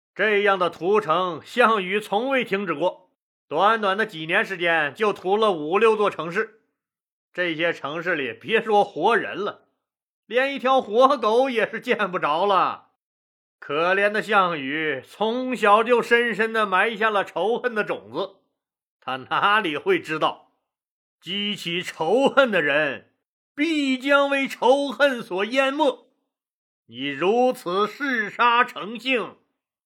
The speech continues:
将来会得到一个什么样的报应？项羽，这是病啊，得治。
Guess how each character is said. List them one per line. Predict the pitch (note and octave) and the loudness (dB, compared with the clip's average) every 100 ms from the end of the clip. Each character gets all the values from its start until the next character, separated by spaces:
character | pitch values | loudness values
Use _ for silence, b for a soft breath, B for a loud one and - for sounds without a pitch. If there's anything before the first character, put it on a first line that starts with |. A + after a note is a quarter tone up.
| _ _ | _ _
将 | E3+ G#3+ A3 A3+ | -2 2 2 2
来 | G#3 A3+ A#3+ | 2 2 2
会 | A#3+ A#3 | 0 -2
得 | A3 B3 C#4 | 2 4 6
到 | C#4 B3+ A#3+ | 6 6 4
一 | B3 C4+ | -2 -2
个 | C4 | 0
什 | B3 - B3+ C#4 | -2 0 0 0
么 | D#4+ D#4+ | -2 2
样 | D4+ C4 | 4 4
的 | A#3 | 2
报 | A#3 D#4+ C#4+ F#3 | 4 6 6 2
应？ | E3+ A#2 _ _ _ _ _ _ _ _ _ | -6 -10 _ _ _ _ _ _ _ _ _
项 | - - A3 G3 E3+ | -16 -4 -2 -2 -4
羽， | C#3 D3+ E3+ C3+ - _ _ _ _ _ _ _ _ | -4 0 0 -2 -10 _ _ _ _ _ _ _ _
这 | - B3+ B3 G#3 | -4 2 2 2
是 | G#3+ | -2
病 | A#3+ A3 E4+ D#4 A3+ F3+ | -2 0 2 2 0 -4
啊， | C3 G2 - _ _ _ _ _ _ _ _ _ | -2 -2 -6 _ _ _ _ _ _ _ _ _
得 | G3+ G3+ A#3+ C#4+ | -2 0 0 -2
治。 | C4+ F4 F4 D#4+ C#4 A3 D#3+ G#2 _ | -4 2 4 4 4 2 0 -6 _